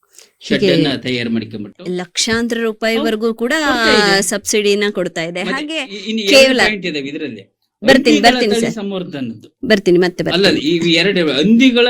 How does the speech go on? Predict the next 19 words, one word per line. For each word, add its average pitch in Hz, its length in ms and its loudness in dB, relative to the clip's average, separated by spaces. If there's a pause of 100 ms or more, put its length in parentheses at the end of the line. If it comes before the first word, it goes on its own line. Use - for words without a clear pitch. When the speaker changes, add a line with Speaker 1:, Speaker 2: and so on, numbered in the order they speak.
(120)
Speaker 2:
ತಳಿ 226 300 2
ಸಂವರ್ಧನ 175 580 -2
ಮಾಡಿದಾಗ 143 500 -4
ಬಹುಶಃ 175 540 -2
ರೈತರಿಗೆ 175 420 -4
ಇದು 147 160 -2
ಗೊತ್ತಿಲ್ಲ 139 400 -6
ಅನ್ಸುತ್ತೆ. 131 680 -8 (340)
ಈ 226 240 6
ಘಟಕದಲ್ಲಿ 180 720 2 (300)
ನೂರು 254 400 4
ಹೆಣ್ಣು 226 400 6
ಹಂದಿಗಳು, 226 440 2
ಹತ್ತು 220 480 -2
ಗಂಡು 220 440 2
ಹಂದಿದ 202 260 2
ಒಂದು 226 380 4
ಶೆಡ್ 175 360 0
ಅನ್ನ, 185 180 2